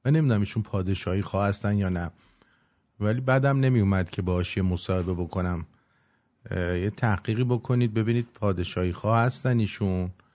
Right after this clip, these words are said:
یا نیستن. البته اگر پادشاهی خواه هم نباشه،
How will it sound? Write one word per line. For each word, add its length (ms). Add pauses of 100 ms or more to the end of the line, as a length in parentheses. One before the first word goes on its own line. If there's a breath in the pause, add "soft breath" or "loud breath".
(560 soft breath)
یا 120
نیستن. 480 (1040)
البته 320
اگر 200
پادشاهی 560
خواه 280
هم 160
نباشه، 800